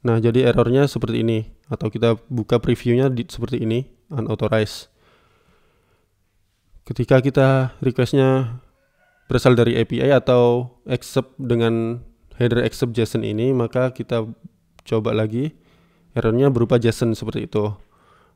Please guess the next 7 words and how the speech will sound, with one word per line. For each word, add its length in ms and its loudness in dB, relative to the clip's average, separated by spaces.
Nah, 160 -2
bagaimana 480 0
dengan 480 0
error-error 560 2
lainnya? 560 0
Misalnya 480 -2
kita 640 -4